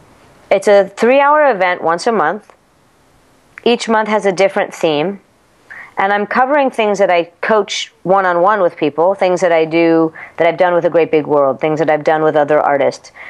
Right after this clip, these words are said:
Uh, there's no singing, there's no performing involved. It's internal artist development work.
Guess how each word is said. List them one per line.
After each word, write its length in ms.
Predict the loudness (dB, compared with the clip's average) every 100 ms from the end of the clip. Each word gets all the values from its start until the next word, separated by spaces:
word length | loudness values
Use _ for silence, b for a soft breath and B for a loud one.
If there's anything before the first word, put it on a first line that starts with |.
| B
Uh, 80 | -2
there's 300 | 0 0 2
no 160 | 2 0
singing, 440 | 0 -2 0 2
there's 140 | 0 0
no 100 | -2
performing 540 | -2 -2 0 0 -2
involved. 480 | -2 0 -2 -4 -4
It's 260 | -2 -2 -4 -4
internal 580 | -2 -2 -2 0 2
artist 340 | 2 2 0 -2
development 480 | 0 0 0 -2 -4
work. 280 | -6 -8